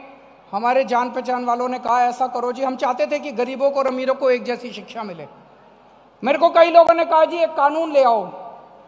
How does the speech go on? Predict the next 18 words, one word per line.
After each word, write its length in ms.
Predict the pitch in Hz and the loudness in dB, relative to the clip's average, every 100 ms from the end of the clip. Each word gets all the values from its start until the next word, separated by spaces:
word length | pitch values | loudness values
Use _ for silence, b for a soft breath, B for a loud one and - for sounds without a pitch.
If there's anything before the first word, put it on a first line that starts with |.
| - _ _ | -20 _ _
उस 220 | 277 302 | -8 -8
कानून 440 | - 294 302 339 339 | 4 6 8 6 6
में 100 | 339 | 4
ये 120 | 339 | 4
कर 160 | 339 294 | 2 2
दो 180 | 311 359 719 - - 698 - - - - | 12 12 12 10 0 -4 -6 -12 -16 -12
कि 120 | 302 | 0
आईएएस 400 | 311 311 349 359 | 4 6 4 2
अफसरों 360 | 320 - 339 330 | 0 0 0 0
के 120 | 320 | 2
बच्चे, 360 | 320 320 330 320 | 2 0 -2 -2
मंत्रियों 440 | 311 311 294 330 | -2 -6 -4 -4
के 120 | 302 320 | -2 -2
बच्चे, 300 | 320 - 320 | -2 -2 -2
एमएलए 400 | 311 302 311 320 | -2 -4 -4 -4
के 140 | 311 | -4
बच्चे 320 | 311 - 320 | -6 -6 -6
सारे 500 | - 285 320 330 302 | 0 0 4 2 2